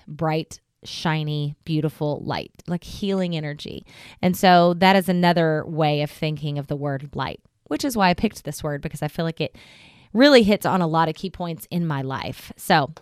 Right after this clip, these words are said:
light is my focus word of the year. So you can pick a focus word or phrase, whatever you like, but that is mine. All right, so let's get into our actual list, twenty-two for twenty twenty-two. Now, I'm gonna continue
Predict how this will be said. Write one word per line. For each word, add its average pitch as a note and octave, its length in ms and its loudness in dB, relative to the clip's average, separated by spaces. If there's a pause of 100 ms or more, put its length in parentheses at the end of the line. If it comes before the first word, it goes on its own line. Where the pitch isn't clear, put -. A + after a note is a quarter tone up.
(140)
light G3 400 4
is C#4 180 0
my A#3+ 180 6
focus C#4+ 420 2
word D4 180 2
of C#4+ 120 -2
the C#4+ 100 0
year. A3+ 520 2
So F3+ 360 4
you F#3 140 -2
can F#3+ 120 -10
pick A3+ 180 -2
a F3+ 60 -6
focus F#3+ 320 -4
word G#3 260 0
or G3+ 180 4
phrase, F3+ 500 -2
whatever D#3+ 300 -2
you C#4+ 220 0
like, C#3+ 440 -2
but D3+ 280 -6
that D3+ 200 -4
is F#3+ 160 -4
mine. - 180 -8 (480)
All C4+ 100 10
right, G#3 200 4
so A3+ 240 6
let's A3 380 0
get F4+ 220 4
into F#3 840 0 (200)
our C#3+ 180 2
actual E3 500 -2
list, - 440 -10 (120)
twenty-two A3+ 680 -2
for F3 140 -6
twenty F3 520 -6
twenty-two. D3+ 640 -6 (120)
Now, - 160 -2
I'm A3 220 -4
gonna D4+ 160 -4
continue G#3 840 0